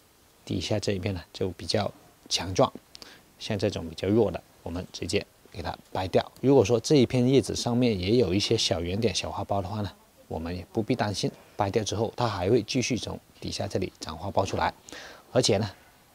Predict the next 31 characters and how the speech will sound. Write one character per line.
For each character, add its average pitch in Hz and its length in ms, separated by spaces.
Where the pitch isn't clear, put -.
底 101 120
下 117 160
这 113 140
些 101 200
花 104 180
苞 110 180
品 85 200
质 110 160
会 107 220
更 127 160
加 - 140
的 82 100
高。 - 180
大 104 100
家 92 140
看 98 120
一 90 60
下， 95 160
像 107 300
我 87 100
这 - 140
一 107 60
颗 98 240
之 123 120
前 87 200
掰 95 200
的 90 160
这 110 160
一 95 60
片 101 180
叶， 107 220